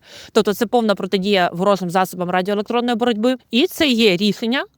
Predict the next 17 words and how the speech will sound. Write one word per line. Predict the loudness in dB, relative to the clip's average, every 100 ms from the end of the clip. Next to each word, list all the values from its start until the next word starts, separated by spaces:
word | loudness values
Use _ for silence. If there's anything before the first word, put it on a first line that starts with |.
| _
котре | -2 0 0
запровадив | 0 0 0 2 0 0
перший | -2 -2 -4
ворог, | 2 4 4 2 -2
на | -4
жаль, | 2 2 2 -2
в | -8
активному | -2 -2 0 -2 0 -2
використанні. | -2 -2 -2 0 0 0 -4 -10 -20 -6
І | 0 2 2
з | 0
липня | 0 2 2
місяця | 2 0 -2 0 2 0
активно | 0 0 0 -2 -6 _ _ _ _ _ _ _ _ -20 -2
намагаємося | 0 2 0 -2 -4 -4
запроваджувати | -4 0 0 0 -4
ми | -2